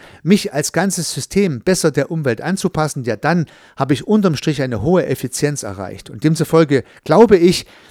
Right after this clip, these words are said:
dass sich reflektierende, selbstreflektierende Prozesse immer lohnen. Im psychischen System für alle Menschen, im psychischen System besonders für Führungskräfte und für Menschen, die mit Menschen zu tun haben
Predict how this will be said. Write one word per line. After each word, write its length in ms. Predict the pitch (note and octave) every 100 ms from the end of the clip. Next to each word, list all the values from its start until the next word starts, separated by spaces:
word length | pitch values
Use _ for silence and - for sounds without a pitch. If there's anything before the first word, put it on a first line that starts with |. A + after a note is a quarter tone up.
| _
dass 220 | D3 D#3+ -
sich 260 | C3+ - _ _ _ -
reflektierende, 800 | A3+ - F3 - F#3+ F#3+ F3+ C#3+
selbstreflektierende 1080 | - G3 - F3+ E3 D#3 - F3 D#3 C#3
Prozesse 540 | - C3 B2 D#3 D3+ C3
immer 340 | - A3+ G3
lohnen. 440 | C3 A#2 A2 G2 - _ _
Im 220 | E3+ E3+
psychischen 420 | - A3+ A3+ G3+
System 420 | G3 F#3 - F#3 F#3
für 220 | D#3+ -
alle 180 | F3+ F#3
Menschen, 460 | D#3+ F3+ - F#3 - - -
im 140 | D3 C3+
psychischen 360 | - G3+ G3
System 300 | E3+ - F#3
besonders 540 | D#3 C3+ F#3+ G3+ F3+ -
für 100 | F3+
Führungskräfte 760 | - F#3+ F3+ - D#3+ D#3 -
und 140 | C3+ -
für 80 |
Menschen, 440 | A#2+ D3 F3+ E3 D3+ - - -
die 80 |
mit 180 | C#3 A2+
Menschen 300 | A#2+ E3+ G3
zu 140 | C#3+ D#3
tun 240 | E3 D3+
haben 280 | C#3 C3+